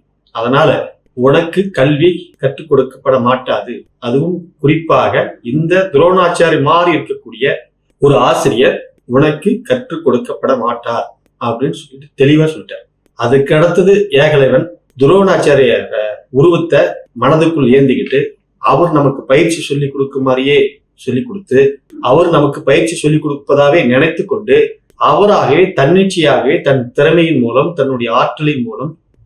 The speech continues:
அந்த பயிற்சி பிரமாதமாக கற்றுக்கொண்டார். அப்படி கற்றுக்கொள்ளும் போது ஒரு நாள் ஏகலைவனுடைய வில் வித்தையை துரோணாச்சாரியர் நேரடியாக பார்த்து விட்டார். "இது எப்படி நடந்தது?"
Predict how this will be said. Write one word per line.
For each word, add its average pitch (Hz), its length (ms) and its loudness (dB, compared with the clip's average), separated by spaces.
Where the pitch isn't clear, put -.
அந்த 123 180 -2
பயிற்சி 139 460 0
பிரமாதமாக 135 720 0
கற்றுக்கொண்டார். - 580 -8
அப்படி 151 240 2
கற்றுக்கொள்ளும் 202 580 2
போது 117 280 2
ஒரு 175 300 4
நாள் 135 300 2
ஏகலைவனுடைய 185 800 4
வில் 214 260 4
வித்தையை 151 440 2
துரோணாச்சாரியர் 160 720 2
நேரடியாக 135 460 2
பார்த்து 127 300 -4
விட்டார். 107 320 -10
"இது 185 220 4
எப்படி 202 340 4
நடந்தது?" 165 500 4